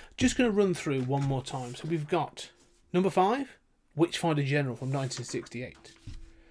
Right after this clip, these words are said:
Number four, Comedy of Terrors from nineteen sixty-three. Number three, The Haunted Palace, also from nineteen sixty-three. Number two, Theatre of Blood, nineteen seventy-three.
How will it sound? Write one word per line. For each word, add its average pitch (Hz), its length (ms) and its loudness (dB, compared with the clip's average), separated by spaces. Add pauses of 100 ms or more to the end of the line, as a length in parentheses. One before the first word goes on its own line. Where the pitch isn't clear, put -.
(420)
Number 156 180 2
four, 233 460 0 (180)
Comedy 143 360 6
of 156 100 6
Terrors 214 400 0
from 123 120 -4
nineteen 135 320 -2
sixty-three. - 600 -8 (580)
Number 233 300 8
three, - 480 -2 (100)
The 139 120 2
Haunted 143 340 2
Palace, 180 380 -2
also 233 340 -2
from 131 180 -2
nineteen 135 300 -4
sixty-three. 175 640 0 (680)
Number 135 220 0
two, - 540 -2 (200)
Theatre 143 440 0
of 143 120 2
Blood, 160 400 -4
nineteen 139 460 0
seventy-three. 135 800 -4